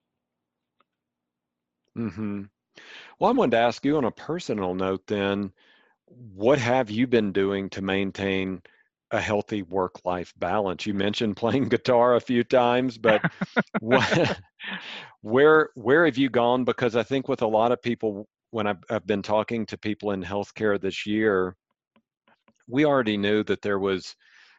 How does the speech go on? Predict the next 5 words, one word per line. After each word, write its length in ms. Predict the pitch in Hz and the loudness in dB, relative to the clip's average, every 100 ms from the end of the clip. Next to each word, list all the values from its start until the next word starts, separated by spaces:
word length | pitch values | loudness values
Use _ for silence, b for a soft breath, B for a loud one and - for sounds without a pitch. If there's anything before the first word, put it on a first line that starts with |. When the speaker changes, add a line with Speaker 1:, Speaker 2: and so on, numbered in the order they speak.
| b | b
Speaker 1:
um, 440 | 110 101 95 87 82 _ _ _ _ _ _ | -6 -4 -2 -6 -12 _ _ _ _ _ _
stresses 640 | - - 110 101 107 92 | -8 2 2 2 -2 -6
being 300 | 85 107 98 | -2 -2 -2
put 220 | - 113 | -6 -4
on 380 | 107 98 90 87 | -2 0 -4 -8